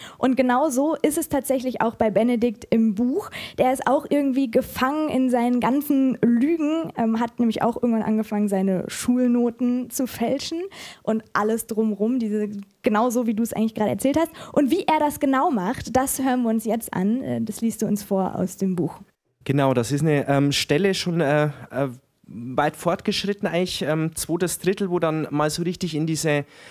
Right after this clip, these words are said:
Speaker 2: Ursprünge und Techniken so ein bisschen seines Fälschens, äh, hineingeschaut wird und, äh, sozusagen seine, seine Anfänge als, als fast noch unschuldiger Fälscher. „Zuerst fälschte ich nur die Unterschrift auf der Physik-Ex und das ging flott.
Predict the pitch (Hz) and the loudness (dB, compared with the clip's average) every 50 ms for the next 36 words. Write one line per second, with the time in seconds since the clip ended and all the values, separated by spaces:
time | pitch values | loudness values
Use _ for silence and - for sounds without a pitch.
0 | - - - - - - - 185 190 220 220 - - - - 180 190 190 185 180 | -20 -20 -20 -20 -18 -8 -2 0 0 0 0 -2 -4 -4 0 0 2 2 2 2
1 | 175 165 170 156 160 175 - - 202 202 202 - 175 156 135 147 147 135 143 - | 2 0 0 0 -2 0 0 0 -2 -2 0 0 -2 0 0 -2 -2 -2 -2 -4
2 | - 165 143 156 147 147 143 - - - 151 147 170 165 - 180 175 160 - - | -2 -4 -2 0 -2 -2 -2 -4 -4 -2 0 0 0 -2 -4 -4 -4 -4 -4 -4
3 | - - 143 147 151 151 160 156 135 143 165 175 180 165 - 175 160 165 170 165 | -2 0 0 0 0 0 0 0 0 0 0 0 0 -2 -2 -2 -2 -2 -2 0
4 | 165 170 175 175 175 - - _ - - - - - - - - 143 147 139 - | 0 0 0 0 -2 -6 -18 _ -20 -20 -20 -20 -20 -12 -4 -2 -2 0 0 2
5 | - 139 143 143 139 - 143 120 147 135 147 143 139 139 131 - - 131 127 127 | 2 2 2 2 0 -2 -6 -6 -4 0 0 2 2 0 -2 -2 0 0 0 2
6 | 123 123 127 - - 131 127 131 - - 143 160 165 - - 160 139 131 123 117 | 0 0 -2 -2 -2 -2 -2 -2 0 0 0 0 0 0 0 0 2 2 0 0
7 | 76 117 117 113 - - - 117 113 - - - - - - - - 151 123 - | 0 -2 -2 -2 -4 -4 -4 -4 -4 -4 -6 -8 -8 -8 -6 -4 -4 -4 -4 -2
8 | 131 147 143 - - 117 110 110 104 101 - - 98 90 92 - - 92 87 - | -2 -4 -2 -2 -4 -2 -2 0 -2 -2 -4 -6 -8 -6 -6 -6 -8 -8 -10 -10
9 | _ _ _ _ _ - - - - - - - - - - - - - 185 - | _ _ _ _ _ -20 -20 -20 -20 -20 -20 -20 -20 -18 -10 -4 -2 0 0 2
10 | 156 160 190 196 - - - - 180 190 208 190 - - 190 175 - 175 180 180 | 2 2 2 0 -2 -4 0 2 2 2 2 0 -2 -2 -2 -2 0 0 2 2
11 | 175 165 - 143 185 190 190 180 - - 156 180 180 - - 160 151 - - 151 | 2 2 2 0 0 2 0 0 -2 -2 -2 -2 -2 0 0 -2 0 0 -2 -2
12 | 143 - 147 - - - 185 185 - - 123 139 - - - - - 139 127 135 | -2 -2 -4 -4 -2 -2 -2 -2 -2 -2 -2 -2 -2 -4 -10 -6 -6 -2 0 0
13 | 123 127 - - 139 131 - - - 113 101 - - - - | -2 -2 -2 -4 -6 -6 -4 -4 -2 -2 -2 -4 -8 -14 -18